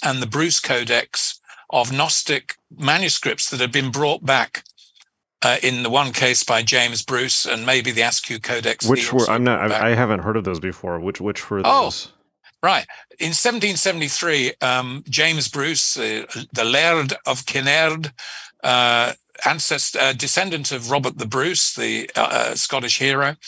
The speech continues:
Speaker 1: of Bannockburn, uh, comes back from three years in Ethiopia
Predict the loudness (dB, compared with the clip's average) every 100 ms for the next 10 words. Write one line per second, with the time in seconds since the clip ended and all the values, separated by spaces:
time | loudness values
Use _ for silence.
0 | -10 -10 -10 -10 -2 0 0 -2 -2 -2
1 | -2 -6 -14 -16 -18 -10 0 2 2 -2
2 | -2 0 2 0 2 0 -2 -4 -4 -4
3 | -4 0 2 4 4 4 2 0 -2 0
4 | 2 2 0 -4 -4